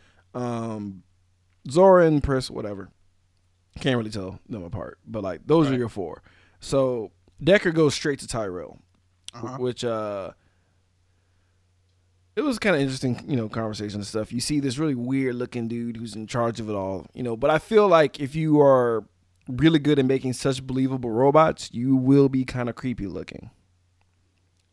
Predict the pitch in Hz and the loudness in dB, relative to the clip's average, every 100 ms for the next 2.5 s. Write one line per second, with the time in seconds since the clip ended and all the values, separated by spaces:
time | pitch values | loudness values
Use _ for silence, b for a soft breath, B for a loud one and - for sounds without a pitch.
0 | _ _ _ _ _ 143 147 - 139 131 | _ _ _ _ _ 2 2 2 -2 2
1 | 127 131 131 127 196 214 180 127 123 113 | 2 2 -2 -2 2 4 4 2 0 -2
2 | 107 104 101 - | -2 -4 -8 -14